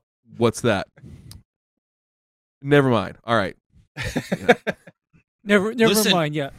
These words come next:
Speaker 3: Or
Speaker 4: when you find yourself canceling vacations so you can go with your backyard
Speaker 3: <laughs>
Speaker 4: green, you have entered the turf grass management fraternity. Just saying.
Speaker 1: Yeah.
Speaker 4: So there
Speaker 2: Yeah.
Speaker 4: is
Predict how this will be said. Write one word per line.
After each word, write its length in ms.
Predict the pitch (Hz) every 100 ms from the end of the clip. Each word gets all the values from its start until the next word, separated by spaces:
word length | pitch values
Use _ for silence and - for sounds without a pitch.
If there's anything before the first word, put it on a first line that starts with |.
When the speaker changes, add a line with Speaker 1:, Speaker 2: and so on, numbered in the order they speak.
| -
Speaker 3:
Or 400 | 160 160 156 143
Speaker 4:
when 140 | 170
you 160 | 190 247
find 320 | - 180 208
yourself 520 | 226 196 196 190 -
canceling 580 | - 143 160 165 165 165
vacations 680 | 139 131 127 123 160 175 180
so 140 | 127
you 160 | 107 123
can 160 | 135
go 100 | 117 110
with 280 | 85 110 -
your 100 | 90
backyard 400 | 92 92 110 101
Speaker 3:
<laughs> 40 | -
Speaker 4:
green, 440 | 95 98 120 117 101
you 340 | 127 147 143
have 300 | 135 123 92 -
entered 680 | 127 135 101 78 78 - -
the 100 | 98
turf 360 | - 107 104 -
grass 360 | 98 95 -
management 600 | 92 90 87 78 85 80
fraternity. 560 | - 82 78 73 - - _ -
Just 380 | 101 135 127 -
saying. 380 | 139 87 76 104
Speaker 1:
Yeah. 140 | 95 -
Speaker 4:
So 400 | - 113 98 98
there 320 | 98 139 139
Speaker 2:
Yeah. 60 | 156
Speaker 4:
is 180 | 117